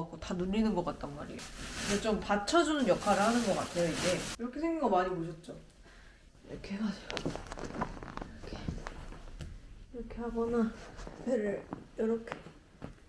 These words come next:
이렇게 받치거나 하는 건데 아직은 좀 땡땡해가지고 이게 배가 안 받쳐지니까 이렇게 열어가지고 또 자크를 열어가지고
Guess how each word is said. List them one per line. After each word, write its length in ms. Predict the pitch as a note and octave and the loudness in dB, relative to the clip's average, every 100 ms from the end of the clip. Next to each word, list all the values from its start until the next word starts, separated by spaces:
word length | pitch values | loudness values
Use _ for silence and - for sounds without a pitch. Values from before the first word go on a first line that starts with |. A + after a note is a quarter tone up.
| - - - | -20 -20 -10
이렇게 240 | A#3 A3+ G#3 | -4 -4 -4
받치거나 680 | G#3+ A#3+ - C4 B3 B3 B3 | -4 -4 -2 0 2 4 4
하는 180 | A#3+ | 8
건데 540 | A#3 A#3+ B3+ B3 G#3 - - - - - - - - - | 8 10 10 10 10 4 -6 -14 -12 -12 -12 -12 0 6
아직은 560 | A#3+ C4 C4 C#4 C#4 | 6 6 6 8 6
좀 180 | C4 B3+ | 4 2
땡땡해가지고 760 | D#4+ F4 F#4 D#4+ C4 A3 G#3+ G3+ | 4 6 8 8 8 8 8 8
이게 480 | F3 A3 G3 D#3 D#3 - - - | 8 10 10 8 4 -4 -14 0
배가 300 | - A3 G#3 | 6 8 8
안 100 | E3 | 6
받쳐지니까 920 | F#3 G3 G#3 F3+ E3+ E3+ A#3 G3+ D#3+ - - - | 4 2 0 0 0 0 4 4 4 -2 -14 -4
이렇게 140 | G3+ F3+ | 0 2
열어가지고 480 | F3 F3+ F3 E3+ G3+ B3+ A3+ D#3+ - - - - - - - - | 2 2 0 0 2 4 4 2 -2 -4 -4 -4 -6 -8 -8 -2
또 120 | B3 | -2
자크를 420 | A#3+ F#3+ - G#3 F3+ | 0 -4 0 2 4
열어가지고 1120 | E3 F3+ F3 E3+ F3 F#3+ A#3 F3+ - - | 4 2 4 2 2 2 4 4 4 0